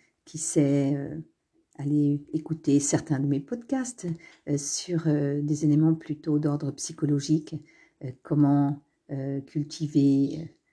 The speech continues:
euh, l'enthousiasme, la joie,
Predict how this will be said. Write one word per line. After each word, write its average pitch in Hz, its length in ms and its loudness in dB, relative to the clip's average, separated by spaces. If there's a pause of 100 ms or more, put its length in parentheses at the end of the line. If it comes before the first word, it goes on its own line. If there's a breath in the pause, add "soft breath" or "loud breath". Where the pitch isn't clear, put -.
(160)
euh, 135 360 -8 (480)
l'enthousiasme, 160 1080 4
la 143 140 2
joie, 170 460 0